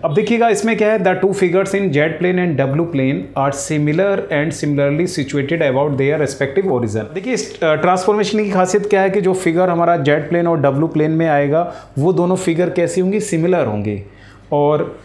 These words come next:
similarly situated about their respective origin, अपने ओरिजिन के respected वो similarly situated होंगी। तो आपको ये ध्यान रखना है कि इन दोनों transformation में, sorry, तो आप लोगों को ध्यान रखना है कि इस transformation में जो हमारा figure W plane में होगा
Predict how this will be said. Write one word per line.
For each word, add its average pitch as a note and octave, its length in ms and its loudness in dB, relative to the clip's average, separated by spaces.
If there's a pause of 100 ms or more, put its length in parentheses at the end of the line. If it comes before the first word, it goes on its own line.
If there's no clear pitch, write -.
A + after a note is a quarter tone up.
(120)
similarly G#3 460 2
situated G3 540 0
about E3 400 2
their E3+ 220 2
respective E3 540 0
origin, A#2+ 260 0 (100)
अपने D#3 240 -2
ओरिजिन D#3+ 400 2
के F3+ 120 0
respected - 560 -2
वो F3+ 100 0
similarly D3 460 0
situated A2+ 500 -4
होंगी। G#2+ 260 -4 (320)
तो G#3+ 60 0
आपको G#3+ 200 2
ये A#3+ 80 2
ध्यान G#3+ 220 2
रखना F#3+ 240 2
है G#3 60 0
कि B3 100 0
इन G#3 100 0
दोनों D#3+ 240 2
transformation C#3+ 800 0
में, C#3 500 0 (240)
sorry, C#3 260 0 (340)
तो F3+ 300 -2 (180)
आप E3 120 2
लोगों G3 180 2
को A3+ 100 2
ध्यान F#3 220 2
रखना F3+ 260 2
है F#3+ 80 2
कि A#3 120 -2
इस - 180 -2
transformation D#3+ 640 0
में F#3 120 0
जो F#3+ 120 2
हमारा E3 200 2
figure D#3+ 640 0
W C#3 320 0
plane D#3 200 0
में D#3+ 160 0
होगा D#3 320 0